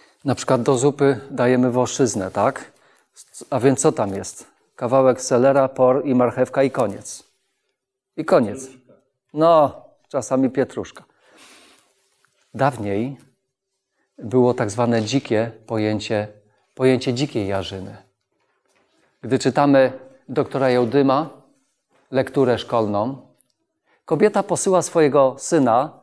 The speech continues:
po mlecz, dzisiaj mówimy to, że to jest mniszek pospolity,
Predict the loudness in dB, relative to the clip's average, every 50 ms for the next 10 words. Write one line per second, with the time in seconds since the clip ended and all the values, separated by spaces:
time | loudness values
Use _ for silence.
0 | _ _ _ _ _ _ _ _ _ _ _ -4 -2 2 4 4 4 4 4 2
1 | 0 -6 -14 -14 -10 -8 -4 -2 0 2 2 2 2 2 2 2 2 2 2 2
2 | 2 2 0 -2 0 2 2 2 2 0 0 0 0 0 0 -2 -4 -4 -6 -8
3 | -6 -2 0 0 0 0 0 0 0 2 2 0